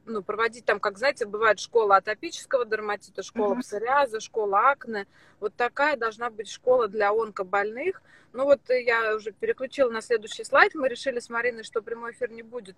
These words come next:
Speaker 1: э, часовым, а мы быстрее уложимся.
Speaker 2: Да.
Speaker 1: Э, всё-таки тема специфическая. А,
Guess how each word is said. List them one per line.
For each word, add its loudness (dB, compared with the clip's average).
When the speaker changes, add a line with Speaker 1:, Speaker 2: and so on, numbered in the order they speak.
Speaker 1:
э, 0
часовым, 0
а 4
мы -4
быстрее -2
уложимся. -2
Speaker 2:
Да. -2
Speaker 1:
Э, -4
всё-таки -2
тема 4
специфическая. 2
А, 2